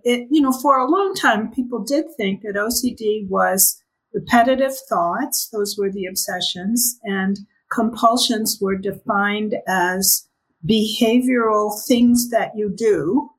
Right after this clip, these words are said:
like checking and washing and avoiding contamination and things like that.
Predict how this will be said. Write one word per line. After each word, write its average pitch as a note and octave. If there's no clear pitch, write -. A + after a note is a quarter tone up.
like F#3+
checking G3+
and F3
washing F3
and E3
avoiding F#3
contamination E3+
and D#3+
things F3
like -
that. -